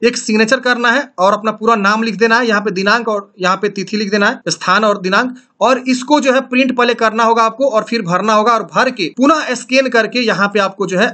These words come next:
अटैच करना होगा। समझ गए ना? तो ये आप अटैच कर लीजिएगा। दो सौ के बी, ये सारा फाइल दो सौ के बी से कम होना चाहिए, जेपीजी, पीडीएफ, कोई भी फॉर्मेट चल जाएगा। यहाँ पे अब आपको दस्तावेज में कोई एक आईडी प्रूफ, जैसे आधार कार्ड, पहचान पत्र,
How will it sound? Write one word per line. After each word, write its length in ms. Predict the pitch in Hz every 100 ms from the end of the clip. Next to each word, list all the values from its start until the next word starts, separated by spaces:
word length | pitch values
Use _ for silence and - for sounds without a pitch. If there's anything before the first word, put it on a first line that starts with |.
| -
अटैच 300 | 151 165 156
करना 300 | 156 135 135
होगा। 300 | 139 151 135 -
समझ 220 | - 247
गए 140 | 240 254
ना? 120 | 233 - 202
तो 80 |
ये 80 | 196
आप 260 | 233 214 214
अटैच 240 | 185 170
कर 160 | - 147
लीजिएगा। 360 | 147 147 139 127
दो 180 | 185
सौ 120 | 202 220
के 160 | 220
बी, 80 | 226
ये 180 | 254 208
सारा 240 | 202 214
फाइल 260 | 220 208 208
दो 160 | 190
सौ 100 | 202
के 120 | 208 196
बी 100 | 196
से 120 | 202
कम 160 | 196
होना 140 | 190 202
चाहिए, 160 | 214
जेपीजी, 340 | 185 180 190 214
पीडीएफ, 380 | 196 175 196 202
कोई 160 | 180
भी 80 | 175
फॉर्मेट 360 | 175 170 175 156
चल 160 | 156
जाएगा। 300 | 139 127 110 -
यहाँ 200 | 190 233
पे 120 | 285 302
अब 80 |
आपको 200 | 294 294 240
दस्तावेज 520 | 240 - 233 269 262
में 180 | 262 302
कोई 300 | 240 254 254
एक 120 | 262
आईडी 260 | - 196 208
प्रूफ, 260 | 214 233 202
जैसे 200 | 202 196
आधार 320 | 185 170 190
कार्ड, 340 | 190 190 190 -
पहचान 400 | 170 165 185 185
पत्र, 340 | 190 185 185